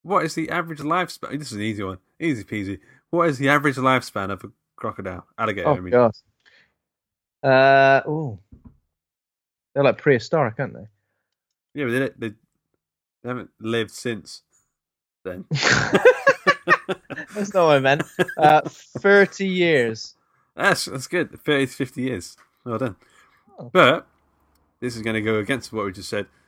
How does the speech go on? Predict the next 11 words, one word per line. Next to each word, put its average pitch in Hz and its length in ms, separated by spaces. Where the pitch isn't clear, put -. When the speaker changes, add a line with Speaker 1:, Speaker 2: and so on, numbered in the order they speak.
Speaker 1:
The 120 60
last 131 180
question, 107 380
is 160 160
it - 140
true 113 260
that 117 140
alligators 110 560
can 110 300
live 95 160
forever? 117 560